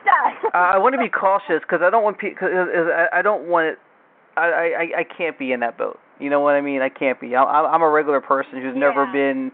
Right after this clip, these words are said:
Speaker 2: through
Speaker 1: No,
Speaker 2: what
Speaker 1: I
Speaker 2: they've
Speaker 1: hear
Speaker 2: been
Speaker 1: ya.
Speaker 2: through,
Speaker 1: Well,
Speaker 2: so.
Speaker 1: that's, I think, what makes it so interesting is because you, you were never a Scientologist. You were never in it. But you're, you're giving people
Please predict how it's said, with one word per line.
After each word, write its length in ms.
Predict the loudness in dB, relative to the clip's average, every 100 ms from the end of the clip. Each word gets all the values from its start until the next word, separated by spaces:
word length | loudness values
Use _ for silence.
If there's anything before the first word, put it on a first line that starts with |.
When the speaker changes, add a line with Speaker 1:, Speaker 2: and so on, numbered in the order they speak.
| -10
Speaker 2:
through 160 | -6
Speaker 1:
No, 60 | -2
Speaker 2:
what 140 | -2
Speaker 1:
I 20 | -2
Speaker 2:
they've 160 | -2
Speaker 1:
hear 20 | -2
Speaker 2:
been 120 | -4
Speaker 1:
ya. 80 | -6
Speaker 2:
through, 200 | -6 -6 -6 0
Speaker 1:
Well, 0 |
Speaker 2:
so. 80 | 2 2
Speaker 1:
that's, 80 | 0
I 120 | -10 -12
think, 140 | -12
what 100 | -10
makes 160 | -10 -12
it 100 | -8
so 160 | -4 -2
interesting 640 | -4 -4 -6 -4 -6 -4
is 60 | -6
because 280 | -8 -2 -2 2
you, 320 | 2 2 0 -4 -8 -6
you 160 | -2 0
were 120 | 0
never 400 | 0 2 2 4
a 60 | 2
Scientologist. 760 | 4 2 0 0 4 4 0 -6
You 80 |
were 100 | -4 0
never 420 | 2 6 4 4 -4 -20 -18 -2
in 140 | 0
it. 180 | 0 -2 -14 -20 -20 -20 -20 -2
But 100 | 0
you're, 240 | 2 2 2
you're 140 | 0
giving 360 | 2 2 2 -2
people 440 | -6 -2 2 0